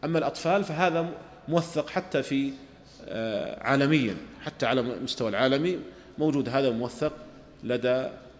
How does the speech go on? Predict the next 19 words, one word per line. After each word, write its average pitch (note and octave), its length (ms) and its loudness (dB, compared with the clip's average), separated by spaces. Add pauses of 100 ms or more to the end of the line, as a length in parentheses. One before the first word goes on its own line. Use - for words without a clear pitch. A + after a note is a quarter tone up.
(160)
آه، F#2+ 440 -6
الأطباء، G2 500 -6
لكن E3 420 -2
ال-، C3 140 -4
ال-، A2+ 180 -4
الذي C#3 400 0
لم، B2+ 260 -4 (680)
آه، F#2 680 -8
يوثق C#3 540 -2
هو D#3 380 6 (840)
مسألة C3+ 600 -2
عودة C3 420 2
المتوفى B2 640 -2
دماغيًا، A#2+ 720 4 (600)
آه، A2 480 -4
عند B2 180 -2
الكبار، A#2 600 0
آه، - 340 -6
البالغين. G2 480 -6